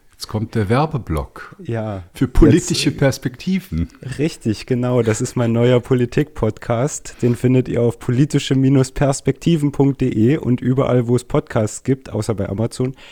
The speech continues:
Speaker 2: Ähm, ja, danke Ralf für die, für die Werbung. Ähm, wenn ihr Politik diskutieren wollt, könnt ihr da gerne mitmachen. Ähm, das Projekt ist gerade noch im Aufbau und steckt so ein bisschen in den Kinderschuhen.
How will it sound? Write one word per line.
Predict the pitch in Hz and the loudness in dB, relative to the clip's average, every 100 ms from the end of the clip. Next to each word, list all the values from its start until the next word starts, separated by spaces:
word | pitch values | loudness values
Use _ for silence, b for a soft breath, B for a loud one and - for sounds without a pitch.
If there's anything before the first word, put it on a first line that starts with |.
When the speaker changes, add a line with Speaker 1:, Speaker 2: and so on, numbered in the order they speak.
| B B B | B B B
Speaker 2:
Ähm, | - 131 127 127 123 - _ _ _ _ _ - | -2 2 4 4 0 -6 _ _ _ _ _ -4
ja, | 113 107 85 - | 2 2 0 0
danke | 127 135 127 | 2 2 2
Ralf | 131 139 | 4 4
für | - 135 | 4 0
die, | 123 127 - | 2 -2 -4
für | - | -4
die | 123 113 | -2 0
Werbung. | 117 156 117 110 147 - b b b - | 2 2 2 0 -2 -6 b b b -4
Ähm, | 120 117 120 120 | 0 2 2 0
wenn | 120 131 135 | 0 4 6
ihr | 131 | 4
Politik | 139 131 127 170 - | 2 2 2 0 2
diskutieren | 143 - 127 - 147 160 | -2 0 -2 2 4 4
wollt, | 135 151 - | 4 2 2
könnt | 131 120 | 0 2
ihr | 110 | 2
da | 110 | 0
gerne | 101 117 117 | 0 0 2
mitmachen. | 165 - 107 98 123 196 B B B B B - | 0 0 -4 -2 -4 -4 B B B B B -2
Ähm, | 123 120 120 113 113 110 - - - - | 2 2 2 0 -2 -6 -12 -20 -20 -16
das | 131 123 123 | -4 -2 -2
Projekt | - 123 131 | 2 2 0
ist | - 123 - | -4 -6 -8
gerade | - 101 113 | -6 -2 0
noch | 110 110 | 0 0
im | 113 | -2
Aufbau | 101 117 139 - 135 120 | -2 2 2 2 0 2
und | 113 | 0
steckt | - 117 - | -4 -4 -2
so | 117 | -2
ein | 107 | 0
bisschen | 117 - 113 | -2 -2 -2
in | 107 | -2
den | 101 | -2
Kinderschuhen. | - 143 147 135 143 143 139 | 0 0 2 0 0 0 0